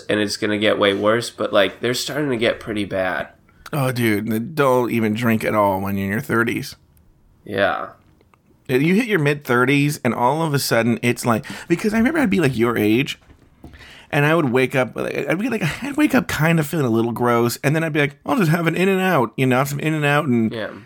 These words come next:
Speaker 2: and by noon, I'd have an In-N-Out for breakfast, and by, like, noon, it was immediately gone. I was back to normal. What are we drinking next, right?
Speaker 1: Yeah.
Speaker 2: Dude, I don't know.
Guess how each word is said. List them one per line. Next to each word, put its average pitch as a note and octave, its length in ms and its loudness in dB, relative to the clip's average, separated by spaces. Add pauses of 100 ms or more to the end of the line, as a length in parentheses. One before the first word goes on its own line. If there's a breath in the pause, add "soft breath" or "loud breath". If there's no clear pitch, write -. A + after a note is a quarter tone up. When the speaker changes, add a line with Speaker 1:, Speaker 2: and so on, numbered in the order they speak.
(260 loud breath)
Speaker 2:
and C#3+ 140 0
by D3 100 2
noon, D3 640 2
I'd B2 220 2
have D3 120 0
an D3 60 -4
In-N-Out C#3 220 0
for B2 60 -2
breakfast, A2+ 580 0
and A#2 100 2
by, A2 80 2
like, A2 140 -2
noon, A#2 500 2
it A2 120 -2
was G#2 260 -2
immediately A#2 640 2
gone. G2+ 400 -8 (120)
I A2+ 120 0
was A2+ 120 4
back C3+ 420 -2
to B2 120 0
normal. G2 480 0
What D#3 240 2
are F3+ 60 2
we E3 100 6
drinking B2+ 400 2
next, F2 360 -4
right? G2+ 300 -2 (400)
Speaker 1:
Yeah. G#2 300 -4 (380 loud breath)
Speaker 2:
Dude, C3 180 4
I B2 100 4
don't F3 220 -2
know. B2+ 60 4